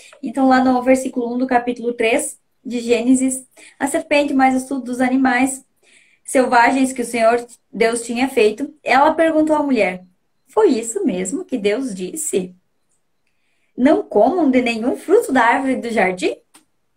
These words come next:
O livro é esse aqui, ó. Aí, O Design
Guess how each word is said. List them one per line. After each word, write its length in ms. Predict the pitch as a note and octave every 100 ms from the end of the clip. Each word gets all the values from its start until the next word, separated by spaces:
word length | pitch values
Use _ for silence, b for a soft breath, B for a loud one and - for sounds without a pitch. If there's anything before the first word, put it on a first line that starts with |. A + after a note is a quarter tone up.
| _ _ _ _ _
O 80 | A3+
livro 300 | A#3 C4 C4
é 120 | B3
esse 160 | B3 F#4
aqui, 260 | F#4 G3+
ó. 80 | - - _ _ _ _ _ _ _ _ _ _ _ -
Aí, 200 | A3+ - - - _ _ - - - _ _ _
O 100 | A#3+
Design 680 | G3+ G#3+ A#3+ C4+ D4+ D#4